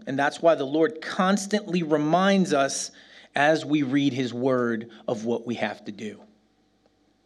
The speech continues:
Constantly reminds us. Um, but nevertheless, Joshua believed the enemy, and he made a pact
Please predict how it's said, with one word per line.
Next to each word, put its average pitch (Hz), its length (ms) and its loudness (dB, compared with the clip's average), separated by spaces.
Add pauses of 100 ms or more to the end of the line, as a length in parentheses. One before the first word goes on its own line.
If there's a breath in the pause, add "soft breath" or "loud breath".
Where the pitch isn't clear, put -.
(160)
Constantly 165 560 -2
reminds 120 420 -2
us. - 320 -18 (720 soft breath)
Um, 123 400 -2 (1300)
but 139 220 -6
nevertheless, 180 800 2 (800 soft breath)
Joshua 127 420 0
believed 151 460 0
the 165 160 2
enemy, 139 440 0 (640)
and 127 140 -4
he 127 120 -2
made 127 320 -2
a 123 40 -6
pact - 600 -4